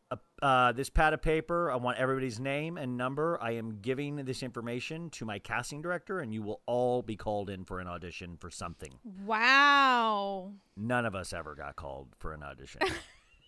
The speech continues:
Speaker 1: But,
Speaker 2: It was the
Speaker 1: but
Speaker 2: thought.
Speaker 1: it
Speaker 2: It
Speaker 1: was
Speaker 2: was
Speaker 1: the
Speaker 2: the
Speaker 1: thought of
Speaker 2: thought.
Speaker 1: like, "Wow, this cool guy." And then Lala was just sitting to the side up there on the little platform with him,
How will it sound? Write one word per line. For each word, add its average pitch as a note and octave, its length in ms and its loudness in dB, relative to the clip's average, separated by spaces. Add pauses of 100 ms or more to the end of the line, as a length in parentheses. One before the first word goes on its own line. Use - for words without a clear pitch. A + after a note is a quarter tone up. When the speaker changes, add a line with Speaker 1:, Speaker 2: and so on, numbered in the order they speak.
(580)
Speaker 1:
But, B2 160 4
Speaker 2:
It G4+ 40 -12 (120)
was F#4+ 100 -10
the F#4 120 -4
Speaker 1:
but G#4 260 12
Speaker 2:
thought. B3 320 6 (320)
Speaker 1:
it D#3 140 -2
Speaker 2:
It F#3 80 4
Speaker 1:
was F3+ 80 10
Speaker 2:
was F#3+ 120 6
Speaker 1:
the G3+ 100 6
Speaker 2:
the F3+ 60 2
Speaker 1:
thought A3+ 320 8
of - 40 6
Speaker 2:
thought. G3+ 60 6
Speaker 1:
like, C3+ 280 6
"Wow, G3+ 300 4
this D3+ 220 -4
cool E3 320 -2
guy." E3 260 0 (260)
And F#3 160 2
then F#3+ 180 0
Lala F3 420 6
was C#3+ 140 -2
just C#3+ 180 -4
sitting D#3+ 220 -4
to D3+ 60 -6
the C3+ 120 -4
side E3+ 440 4
up C3 200 0
there B2+ 260 2
on B2+ 500 2
the A#2 240 0
little A2+ 360 -2 (100)
platform A#2 460 -2
with D#3 180 -2
him, A#2+ 320 -2